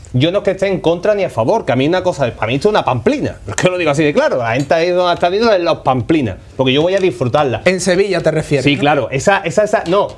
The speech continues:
Speaker 1: a mí cuando me dicen, no, es que es una manera de sentir, una manera de sentir, mira, yo llevo muchos años haciendo deporte, ¿sabes lo que hago yo?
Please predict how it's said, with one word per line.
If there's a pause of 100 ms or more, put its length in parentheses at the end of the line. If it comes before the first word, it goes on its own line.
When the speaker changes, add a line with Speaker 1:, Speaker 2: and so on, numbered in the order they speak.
(100)
Speaker 1:
a
mí
cuando
me
dicen,
no,
es
que
es
una
manera
de
sentir, (120)
una
manera
de
sentir,
mira, (760)
yo
llevo
muchos
años
haciendo
deporte,
¿sabes
lo
que
hago
yo?